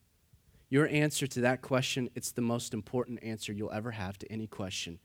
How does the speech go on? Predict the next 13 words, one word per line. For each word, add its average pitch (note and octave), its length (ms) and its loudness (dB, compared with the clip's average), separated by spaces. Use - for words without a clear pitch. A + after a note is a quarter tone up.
ever G2+ 200 -2
posed. D2 600 -10
Well, C3 100 2
Peter, B2 460 4
good D3 140 8
old F#3 540 10
Peter, F#2+ 380 0
the - 80 2
Pope, A#2+ 380 4
jumps E3 280 8
to F3+ 60 2
the E3 80 4
foreground, C3+ 560 6